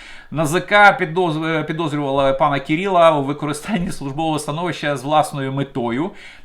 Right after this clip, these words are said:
Е, там, е, проживання його в готелі, там кілька разів, е, потім там давали йому цей Porsche Taycan, е, в прокат.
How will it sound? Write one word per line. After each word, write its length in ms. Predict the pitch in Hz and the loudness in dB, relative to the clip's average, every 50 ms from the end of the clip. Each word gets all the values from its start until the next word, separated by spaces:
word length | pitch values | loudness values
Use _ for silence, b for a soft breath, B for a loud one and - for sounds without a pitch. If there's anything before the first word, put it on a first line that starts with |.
| B - 143 | B -6 -2
Е, 200 | 147 151 147 139 | 2 2 2 2
там, 320 | - 170 160 156 147 143 | 2 2 0 0 -2 -2
е, 100 | 143 139 | -2 -2
проживання 640 | 135 147 147 143 151 156 156 147 143 139 135 131 131 | -2 -2 -4 -4 -2 0 0 -2 -2 -2 -4 -4 -4
його 240 | 127 131 135 131 131 | -4 -4 -4 -4 -4
в 40 | 110 | -4
готелі, 840 | 127 135 135 - 208 214 208 202 190 185 180 175 170 170 165 160 151 | -4 -4 -2 -2 -2 0 0 0 0 0 0 0 0 -2 -4 -6 -6
там 380 | - - 143 139 135 131 123 - | -4 -4 -4 -4 -4 -8 -8 -6
кілька 280 | 151 151 135 - 147 143 | -6 -6 -4 -4 -4 -2
разів, 360 | 143 135 127 143 147 139 139 - - | -2 -4 -4 -4 -6 -6 -6 -4 0
е, 380 | 147 143 143 139 135 131 135 131 - | 2 2 4 4 2 2 0 -2 -2
потім 340 | 143 135 135 - 131 123 117 | -6 -6 -6 -6 -10 -10 -8
там 240 | - 127 123 120 120 | -8 -8 -8 -6 -6
давали 360 | 127 135 135 127 123 123 123 | -2 0 2 2 2 0 -4
йому 200 | 120 123 120 117 | -6 -8 -10 -10
цей 340 | - - 127 123 120 - - | -10 -8 -6 -6 -6 -6 -6
Porsche 240 | - 117 - - | -8 -10 -8 -6
Taycan, 500 | 123 117 113 - 196 196 202 190 185 175 | -8 -8 -4 0 2 2 2 0 -2 -4
е, 240 | 170 165 156 156 156 | -4 -4 -2 -2 -2
в 80 | 151 - - | -4 -2 -2
прокат. 520 | 160 156 156 - 165 165 165 151 - | -2 -2 0 2 4 4 4 4 2